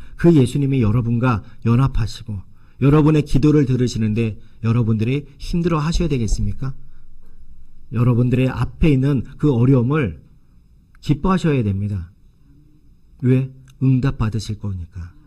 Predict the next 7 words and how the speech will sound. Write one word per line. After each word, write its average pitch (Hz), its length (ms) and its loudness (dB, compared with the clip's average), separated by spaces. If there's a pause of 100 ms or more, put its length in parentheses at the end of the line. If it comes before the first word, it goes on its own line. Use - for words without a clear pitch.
(1300)
그 156 80 4
모든 151 300 6
것을 147 420 2 (140)
예수님께서 143 800 2 (220)
구원의 156 440 4
뿔로서 160 480 2 (200)
다 160 480 4